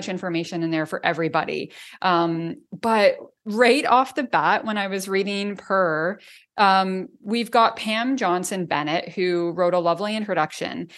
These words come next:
And the first thing that Pam says in the introduction is that when she started her career in nineteen eighty-two, um, more people were focused on dog health and training than they were on cats. And that, you know, it was sort of a lonely career.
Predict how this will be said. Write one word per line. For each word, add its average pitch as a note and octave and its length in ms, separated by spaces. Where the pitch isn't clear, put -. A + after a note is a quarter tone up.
And G#3+ 160
the A#3 60
first C#4+ 300
thing G#4 140
that D4 220
Pam G#3+ 260
says G3+ 360
in F3+ 340
the F#3 120
introduction E3+ 800
is G3+ 260
that G3+ 300
when G3 480
she A3+ 200
started B3 360
her B3+ 140
career G3 400
in F3+ 80
nineteen F3+ 380
eighty-two, F3 800
um, F#3+ 280
more A3+ 180
people C4+ 280
were A3 120
focused G#3 380
on F#3+ 220
dog F#3+ 240
health F3 260
and E3+ 140
training E3 600
than F3+ 160
they F3+ 140
were F3 260
on F3 220
cats. F3 580
And F3+ 140
that, F3 200
you G3 260
know, F3+ 140
it - 80
was F#3+ 140
sort G#3 160
of G3 100
a F#3 40
lonely F3 420
career. E3+ 640